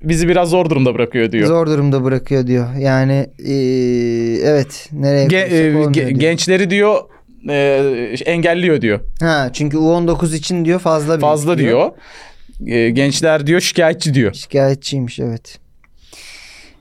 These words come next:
Speaker 2: E, herhalde yine İnönü tesislerinin suyundan mıdır nedir? E, Santos Hoca'ya da bir filozofi gelmiş. Filozofi bonusu açılmış. Şöyle bir açıklaması var. "Bahara giriyoruz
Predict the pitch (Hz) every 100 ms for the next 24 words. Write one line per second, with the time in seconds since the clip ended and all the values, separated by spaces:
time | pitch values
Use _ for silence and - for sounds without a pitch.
0 | - - 165 170 170 175 233 254 240 247
1 | 240 254 247 196 220 220 214 202 190 190
2 | 202 196 202 202 226 - _ - - 180
3 | 185 185 196 202 185 170 175 196 202 320
4 | - _ _ - - 135 123 120 123 -
5 | 175 185 196 190 180 165 185 190 185 208
6 | 233 185 180 175 180 202 202 - 156 151
7 | 139 180 247 - - _ _ _ _ -
8 | - - 160 156 170 180 170 180 165 185
9 | 156 160 147 240 - - - - - 190
10 | 190 214 208 - 214 208 202 196 139 -
11 | - _ _ _ - 151 185 233 262 233
12 | 185 160 135 120